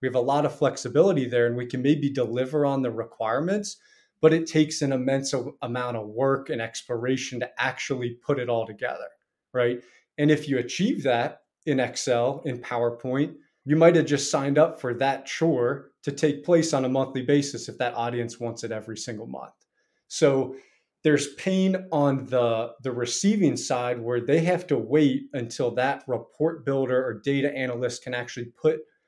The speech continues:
what they're asking for together, right? And they wanna make decisions on demand. And then there's pain in who is actually going out and figuring out how do we deliver on this set of requirements.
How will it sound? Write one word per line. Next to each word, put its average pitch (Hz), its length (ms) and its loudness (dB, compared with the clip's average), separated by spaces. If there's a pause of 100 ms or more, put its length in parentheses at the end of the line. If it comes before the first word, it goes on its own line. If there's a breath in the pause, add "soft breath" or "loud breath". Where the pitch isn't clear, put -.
(120)
what 135 140 -4
they're 120 200 -4
asking 131 420 -2
for 131 220 -4
together, 120 680 -4 (380 soft breath)
right? 139 200 2
And 135 140 -2
they 156 80 6
wanna 165 220 6
make 135 220 2
decisions 127 580 -2
on 113 160 -2
demand. 107 600 -4 (540)
And 151 140 2
then 170 120 8
there's 160 240 4
pain 160 280 2
in 135 120 2
who 175 260 0
is 151 120 6
actually 135 400 -2
going 123 280 -2
out 123 160 -4
and 123 120 -12
figuring 127 460 -2
out 107 180 -8
how 143 280 -2
do 143 80 2
we 127 180 -2
deliver 113 480 -2
on 104 160 -6
this 107 180 -10
set 117 160 -10
of 135 80 -10
requirements. - 760 -14